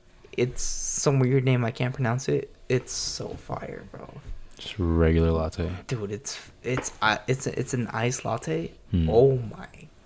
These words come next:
Speaker 1: God, it's good. It's so good. It's crack.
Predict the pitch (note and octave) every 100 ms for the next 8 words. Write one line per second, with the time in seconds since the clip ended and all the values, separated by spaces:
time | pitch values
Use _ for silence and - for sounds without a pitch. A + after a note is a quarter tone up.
0 | - - - - - C3 B2+ - - -
1 | - - - - - - - - B2+ B2+
2 | - - - - G#2+ - - - - B2+
3 | - - - - -